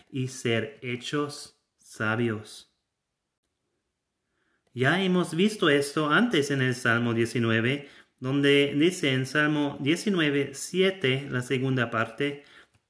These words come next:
"El testimonio de Jehová es fiel, que hace sabio al sencillo". Y también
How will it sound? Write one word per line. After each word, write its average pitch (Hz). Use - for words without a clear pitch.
"El 165
testimonio 180
de 139
Jehová 131
es 139
fiel, 127
que 131
hace 113
sabio 120
al 117
sencillo". 113
Y 127
también 120